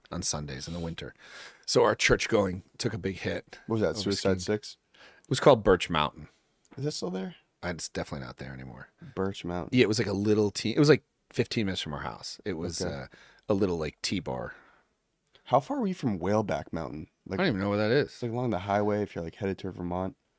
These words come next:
Speaker 1: I wasn't, I was, you know, New, uh,
Speaker 2: New Hampshire.
Speaker 1: Manchester,
Speaker 2: Yeah, yeah.
Speaker 1: which is southern New Hampshire.
Speaker 2: Yeah.
Speaker 1: Um, and it's, like, whatever,
Speaker 2: So you're, like,
Speaker 1: thirty,
Speaker 2: Sunapee area.
Speaker 1: forty, yeah, Sunapee's closer, but still, there's nothing like, Birch Mountain was a little teeny thing right there. Most of the mountains you go up on ninety-three. I was right near the,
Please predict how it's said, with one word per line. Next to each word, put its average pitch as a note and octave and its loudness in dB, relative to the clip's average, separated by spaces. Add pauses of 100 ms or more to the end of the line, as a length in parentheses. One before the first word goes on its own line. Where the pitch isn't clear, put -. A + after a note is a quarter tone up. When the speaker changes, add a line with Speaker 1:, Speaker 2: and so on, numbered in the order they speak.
(400)
Speaker 1:
I A#2+ 4
wasn't, G3 6
I C3 10
was, E3 6 (340)
you D3 4
know, C3+ 8
New, C#3 6 (100)
uh, C3 6
Speaker 2:
New - 8
Hampshire. A#2 6
Speaker 1:
Manchester, C3+ 6
Speaker 2:
Yeah, C#3 6
yeah. A2 4
Speaker 1:
which A2+ 6
is G#2+ 4
southern C#3+ 8
New G2 2
Hampshire. F2+ -8
Speaker 2:
Yeah. D3+ 2
Speaker 1:
Um, G2 2 (720)
and A2 4
it's, - 2
like, G#2 -2
whatever, F#2+ -2 (120)
Speaker 2:
So - 2
you're, D#3 12
like, C3 6
Speaker 1:
thirty, - -4
Speaker 2:
Sunapee G#2+ 2
area. D#2 -4
Speaker 1:
forty, A#2+ 8
yeah, - 8
Sunapee's F#3+ 8
closer, G2+ 4
but G2+ 2
still, C#3 10
there's A2+ 4
nothing D3+ 6
like, G#2+ 2 (360)
Birch C#3 10
Mountain G#2 8
was F2+ 0
a F2+ 0
little E2+ 2
teeny G#2 2
thing C#2+ -6
right C2+ -6
there. C#2+ -4
Most E2 -2
of A2 0
the F2+ 0
mountains D#2 -4
you D#2 -6
go D#2+ -2
up D#2 0
on D#2 0
ninety-three. D#2 -6
I G2+ 2
was G#2 0
right G2 0
near F2 -4
the, D#2+ -6